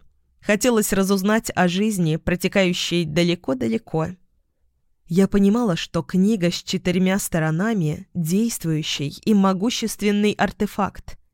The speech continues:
Именно она позволила мне заглянуть в чужой опасный мир, а теперь поселила в моём зеркале ведьму. Об этом я и поведала своей новой знакомой. «Вот как», —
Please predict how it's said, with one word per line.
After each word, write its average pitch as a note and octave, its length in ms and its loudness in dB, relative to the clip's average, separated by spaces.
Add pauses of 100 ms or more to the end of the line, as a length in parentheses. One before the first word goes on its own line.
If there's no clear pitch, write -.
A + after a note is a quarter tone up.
(420)
Именно G3+ 640 4
она G3 300 2
позволила F#3 580 2
мне G3 300 4
заглянуть F#3 600 0
в - 120 -14
чужой G3+ 480 2
опасный G3+ 500 0
мир, E3 340 0 (500)
а F3 120 4
теперь G#3+ 460 0
поселила B3 560 2
в G#3 60 -2
моём A3+ 320 2
зеркале G#3 440 0
ведьму. E3 540 -2 (760)
Об D#3 240 0
этом A#3+ 260 2
я A3 220 2
и A#3+ 40 0
поведала G3 500 0
своей E3+ 380 2
новой F3 240 0
знакомой. E3 640 -4 (1000)
«Вот F#3 580 2
как», — - 580 -6